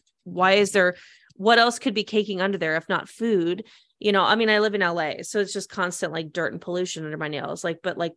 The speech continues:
the food, and I'm like, "Am I eat-, like, I know I'm not using my hands as forks. So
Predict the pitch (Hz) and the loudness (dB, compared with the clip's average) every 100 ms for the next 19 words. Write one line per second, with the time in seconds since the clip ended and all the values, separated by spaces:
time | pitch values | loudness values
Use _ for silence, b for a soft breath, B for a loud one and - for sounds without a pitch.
0 | - 165 - 240 262 185 170 165 165 160 | -10 -12 -6 -2 2 2 2 -6 -6 -8
1 | - 139 196 202 - 185 196 - 202 202 | -6 -2 2 0 0 -8 -8 -2 -2 -2
2 | b b b b _ _ 208 214 214 226 | b b b b _ _ 2 4 4 6
3 | 247 226 190 202 196 185 170 190 170 165 | 4 2 0 0 -2 -4 -4 -4 -6 -6
4 | 156 - 175 151 - - - - - - | -10 -6 -2 -2 -4 -12 -10 -10 -8 0
5 | 214 185 175 | 4 6 4